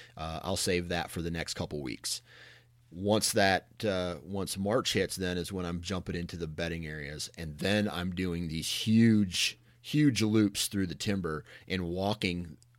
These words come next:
those bet-, the food source to the bedding area and back and forth and back and forth and basically start that grid, uh, of the,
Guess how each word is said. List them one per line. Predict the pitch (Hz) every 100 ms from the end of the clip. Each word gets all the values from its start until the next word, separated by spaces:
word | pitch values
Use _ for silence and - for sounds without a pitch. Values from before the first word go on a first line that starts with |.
| _
those | 92 87 92 90 90 87 - - _
bet-, | 92 87 92 -
the | 90
food | - 120 117
source | - 113 110
to | - 110
the | 101
bedding | 98 92 87
area | 80 73 69
and | 85 82
back | 92 92 104 -
and | 90
forth | - 90 85 -
and | 80
back | 82 82 82
and | 82
forth | - 85 82
and | 78
basically | 85 85 87 87 76
start | - 87 -
that | 85 85
grid, | 87 92 95 80 80 - - - - - -
uh, | 80 80 -
of | 104 95 87 85 -
the, | 69